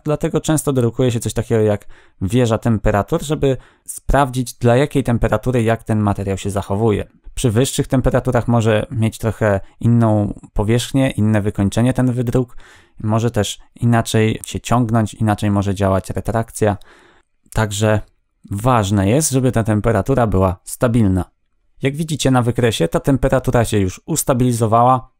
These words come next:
Na wykrasie nie widać, żeby ona się jakoś wahała, a dokładnie możemy zobaczyć to tutaj. Tutaj jest dokładnie podana temperatura liczbą. I widzicie, w tej chwili mamy dwieście stopni i praktycznie ta temperatura wcale nie drga. Maksymalnie tutaj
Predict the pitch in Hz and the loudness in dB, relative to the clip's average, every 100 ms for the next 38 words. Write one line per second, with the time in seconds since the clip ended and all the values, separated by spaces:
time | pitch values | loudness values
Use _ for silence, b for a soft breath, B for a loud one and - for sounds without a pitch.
0 | _ - 104 110 113 120 - 113 113 135 | _ -2 0 2 0 -2 0 0 2 2
1 | 117 98 101 104 104 101 107 98 95 104 | 2 2 2 2 2 2 0 0 0 -2
2 | 95 101 95 87 151 B B B B - | 0 -2 -2 0 -2 B B B B -4
3 | 151 139 - 135 - 127 139 127 131 120 | 0 0 2 0 2 2 4 2 2 2
4 | 113 - - 120 - 120 92 - 165 - | 0 -4 -4 -4 -2 -2 -2 -2 -4 0
5 | 131 117 107 107 135 123 113 113 107 107 | 2 2 2 0 2 2 2 0 0 0
6 | 107 101 - 101 120 110 104 104 - 95 | 0 -2 -2 -2 0 2 2 0 -4 -4
7 | 92 b b b - 151 151 139 - 98 | -6 b b b -2 0 0 0 -2 0
8 | 139 - 127 113 104 101 123 165 - - | -2 2 2 4 2 0 -2 -2 -2 -2
9 | 135 - 135 131 b b _ 135 123 139 | -2 0 0 0 b b _ -2 2 2
10 | 131 139 - 117 117 120 - 123 120 113 | 2 -2 0 0 2 0 0 0 2 2
11 | 107 110 98 - - 131 110 101 123 127 | 2 0 0 -4 -2 2 4 4 4 2
12 | 131 120 113 B B B - - - 127 | 0 2 2 B B B -20 -10 0 2
13 | 127 123 - 123 120 113 113 104 101 | 2 2 2 2 2 2 0 -2 -4